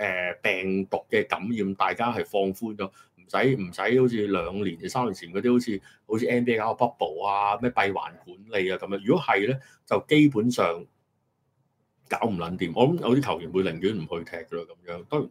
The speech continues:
即係我已經宣布咗唔踢英格蘭國家隊啦，噉樣。噉就係一樣噉樣嘅嘢。噉啊，而家，而家叫做可能係一個好啲嘅時候。好啦，但係個要，要遇到個問題啦，即係又係同非球迷講，就係而家係踢到嗰個聯賽嘅一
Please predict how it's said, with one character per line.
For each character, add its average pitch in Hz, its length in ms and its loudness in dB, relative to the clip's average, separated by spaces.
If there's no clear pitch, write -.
即 - 100 -2
係 - 60 -6
我 98 100 0
已 101 40 0
經 113 80 -4
宣 117 180 -2
布 95 180 0
咗 104 60 0
唔 82 100 -4
踢 82 180 -4
英 95 80 -8
格 101 80 -6
蘭 - 120 -8
國 87 160 -10
家 92 120 -4
隊 82 180 -8
啦， 78 200 -10
噉 - 80 -14
樣。 80 160 -20
噉 135 160 6
就 147 80 6
係 117 100 4
一 110 40 4
樣 92 120 0
噉 92 120 -4
樣 95 160 -2
嘅 92 80 -6
嘢。 87 300 -6
噉 180 180 6
啊， 131 80 6
而 85 80 -6
家， 101 140 2
而 90 60 -8
家 120 160 2
叫 120 180 0
做 95 120 2
可 110 280 4
能 92 80 -2
係 98 100 0
一 - 20 0
個 107 100 2
好 92 60 0
啲 90 140 -2
嘅 98 200 0
時 - 260 -14
候。 78 220 -4
好 160 100 6
啦， - 220 6
但 104 160 4
係 - 20 -8
個 104 80 -4
要， 101 120 -4
要 113 180 0
遇 98 160 -2
到 117 120 6
個 123 40 4
問 85 240 -2
題 80 200 -6
啦， 85 200 -10
即 127 120 0
係 - 40 -2
又 95 120 -6
係 87 80 -6
同 85 140 -10
非 110 220 0
球 87 180 -2
迷 - 200 -16
講， - 280 -12
就 113 100 2
係 98 200 0
而 - 20 -8
家 143 220 6
係 92 180 -2
踢 - 260 -2
到 98 100 2
嗰 110 220 4
個 98 120 4
聯 82 160 -6
賽 95 120 -4
嘅 98 200 2
一 101 40 -2